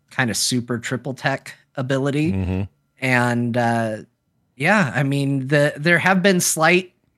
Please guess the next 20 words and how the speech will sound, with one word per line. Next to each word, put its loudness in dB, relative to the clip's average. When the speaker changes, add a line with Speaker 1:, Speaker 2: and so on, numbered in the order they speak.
Speaker 1:
tweaks 0
to -4
the 0
script, -2
but 2
in -2
general, 0
it 0
is 0
exactly 0
the -2
same -2
game -2
that, -2
uh, 0
you -4
played -2
before. 2
I 6
think 0